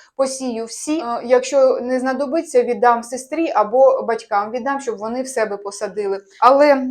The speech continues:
зараз ближче буду показувати, які ще в цьому році я проводжу експерименти по посіву огірочків і кабачків. Як завжди, потрібно щось новеньке кожен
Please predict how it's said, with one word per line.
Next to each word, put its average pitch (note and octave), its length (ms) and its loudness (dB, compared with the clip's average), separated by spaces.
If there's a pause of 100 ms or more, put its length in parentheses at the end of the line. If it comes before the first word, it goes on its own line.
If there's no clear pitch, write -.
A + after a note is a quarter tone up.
зараз B3 420 2
ближче C4 320 -6
буду A3+ 280 -8
показувати, A#3+ 680 -2
які A3+ 340 -8
ще B3 180 -8
в A3+ 60 -12
цьому A3+ 300 -6
році D4 260 -6
я C#4 140 -2
проводжу A3+ 500 -4
експерименти A3+ 960 -8 (100)
по B3+ 140 4
посіву A3+ 640 -6 (260)
огірочків A#3 580 0
і G#3+ 80 -8
кабачків. G#3+ 560 -6
Як G#3+ 200 -4
завжди, A3 400 -6
потрібно A3 540 -10
щось B3+ 300 -6
новеньке B3+ 420 -4
кожен G#3+ 440 0